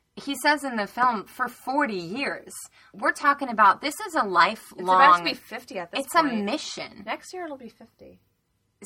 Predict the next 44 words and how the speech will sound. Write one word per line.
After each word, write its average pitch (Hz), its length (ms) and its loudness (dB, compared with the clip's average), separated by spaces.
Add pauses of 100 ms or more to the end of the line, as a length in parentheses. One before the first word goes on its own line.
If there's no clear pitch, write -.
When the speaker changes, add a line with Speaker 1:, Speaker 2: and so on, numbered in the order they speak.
Speaker 1:
Since 196 240 -8
he's 185 160 -8
been 170 200 -12
fighting 165 280 -6
climate 170 300 -12
change? 240 240 -18
Well, 262 100 4 (180)
Speaker 2:
Yeah, 220 60 4
Speaker 1:
I - 20 2
mean, 240 240 -2
not 233 220 8
Speaker 2:
sixty-eight? 359 180 -8
Speaker 1:
since, 196 240 -2 (140)
no, 160 300 2
he 220 160 -10
didn't 160 340 -6
start - 240 -4
fighting 156 460 -6
for 156 280 -10
climate - 380 -10
change, - 300 -14
like, - 340 -12
in 156 220 -12
college. - 440 -6
He, 180 140 -8
like, 151 220 -6
Speaker 2:
Oh. 165 60 -12
Speaker 1:
then 165 200 -2
went 156 180 -6
to 160 80 -14
Vietnam 151 540 -6
and, 160 120 -14
like, 156 340 -8
then - 320 -10 (340)
went 185 140 -2
to 180 100 -12
seminary 151 560 -6
and 156 180 -10
did 165 140 -10
all 151 140 -8
kinds 165 260 -14
of 190 80 -18
other 196 220 -12
things. - 280 -18